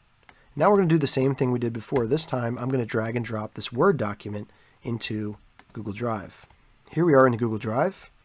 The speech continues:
Just like we did before, I'm gonna restore this down. There we go. And now I have my document over here and I can drag it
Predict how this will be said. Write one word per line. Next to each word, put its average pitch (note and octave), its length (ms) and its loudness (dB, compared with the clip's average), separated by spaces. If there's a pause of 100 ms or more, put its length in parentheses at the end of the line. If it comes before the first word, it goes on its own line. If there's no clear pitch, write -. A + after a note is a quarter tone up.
Just - 160 -6
like A#2+ 140 -4
we B2 60 0
did A2+ 160 -4
before, C3+ 460 -2
I'm A#2 160 -6
gonna A#2 440 0
restore C#3+ 460 -2
this C3+ 120 -4
down. C3 440 -2 (1000)
There A#2 120 -8
we G#2 80 -10
go. C#3 280 -2 (840)
And A2+ 80 -8
now A#2 160 -4
I B2 40 -2
have A#2+ 140 -4
my A2 100 -6
document A2+ 460 -6
over A2 80 -4
here B2 200 0
and A2 80 -4
I A2 40 -6
can G#2 160 -6
drag B2 380 0
it G#2+ 120 -6